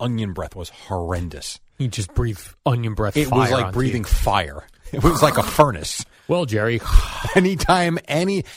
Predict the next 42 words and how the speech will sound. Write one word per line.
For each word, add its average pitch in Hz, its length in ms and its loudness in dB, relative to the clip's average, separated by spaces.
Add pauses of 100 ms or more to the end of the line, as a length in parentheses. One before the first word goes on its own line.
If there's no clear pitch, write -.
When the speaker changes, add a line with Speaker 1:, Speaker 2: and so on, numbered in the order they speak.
Speaker 1:
and 165 100 -2
now 175 140 2
think 214 200 0
about 220 260 0
the 196 80 0
one-on-one. 180 760 0 (360)
Like, 165 240 0 (140)
you're 175 380 0
face 214 480 0
to 160 140 0
face. 180 580 -2 (100)
Speaker 2:
Hmm. 123 260 -6
Speaker 1:
And - 20 0
I 143 100 2
remember 165 200 2
thinking, 131 580 -2 (300)
"This 113 180 0
has 110 260 0
to 127 120 0
end 104 180 -2
soon." - 220 -2
<laughs> - 40 0
I 147 220 4
couldn't - 380 4
Speaker 2:
<laughs> - 0 -
Speaker 1:
take 147 240 2
it. 104 120 0 (320)
Anytime 175 540 0
I 156 140 0
see - 280 -4
Woody 139 260 -4
Johnson, 123 380 -4
all 113 140 -2
I 117 60 0
think 107 180 -4
about 95 180 -2
is - 40 2
Speaker 2:
Right. 190 180 0
Speaker 1:
that 113 60 -4
onion 101 220 -4
breath. 82 200 -8
That 98 180 -6